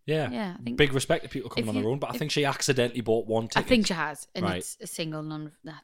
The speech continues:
Speaker 2: that's it, that's
Speaker 1: That's
Speaker 2: annoying.
Speaker 1: annoying.
Speaker 2: And the further disappointment of having to cancel my bastard holiday due to covid and the company refusing to give me my money back, I thought, what better way to cheer me up than to send my first ever email into my favourite podcast?
Speaker 1: Well, there we go. I'm glad we're reading it out for you.
Speaker 2: Yes.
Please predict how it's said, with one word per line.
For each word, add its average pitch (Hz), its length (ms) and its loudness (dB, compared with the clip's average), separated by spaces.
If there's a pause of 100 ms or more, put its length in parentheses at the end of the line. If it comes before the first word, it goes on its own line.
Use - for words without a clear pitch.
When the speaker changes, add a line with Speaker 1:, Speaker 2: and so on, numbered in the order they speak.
(140)
Speaker 2:
that's 156 240 -8
it, 131 180 -14
that's 156 160 -10
Speaker 1:
That's - 140 -8
Speaker 2:
annoying. 82 300 -8 (460)
Speaker 1:
annoying. - 0 -
Speaker 2:
And 277 640 6
the 226 140 4
further 302 360 6
disappointment 196 580 0
of 175 120 2
having 196 320 0
to 185 40 -6
cancel 202 400 -2
my 160 160 -2
bastard 294 380 4
holiday 185 280 4
due 185 200 0
to - 60 -2
covid 160 520 0
and 160 140 -2
the 160 40 -4
company 330 360 2
refusing 233 500 -2
to 185 60 -2
give 247 220 0
me 220 120 2
my 165 160 4
money 156 220 0
back, 156 180 2 (340)
I 320 380 4
thought, 180 240 6
what 285 400 6
better 254 240 6
way 190 220 6
to 165 100 -2
cheer 370 380 4
me 247 200 6
up 185 180 6
than 175 160 0
to 170 60 -6
send 214 300 0
my 170 160 4
first 269 420 4
ever 202 300 4
email 214 380 4
into 165 200 -2
my 151 140 -2
favourite 165 320 -6
podcast? - 460 -10
Speaker 1:
Well, 113 160 4
there 110 140 4
we 120 60 2
go. 113 180 6
I'm 107 100 2
glad 117 200 4
we're 120 80 6
reading 123 240 2
it 147 40 2
out 107 120 2
for 98 140 -4
you. 92 120 0
Speaker 2:
Yes. 185 480 0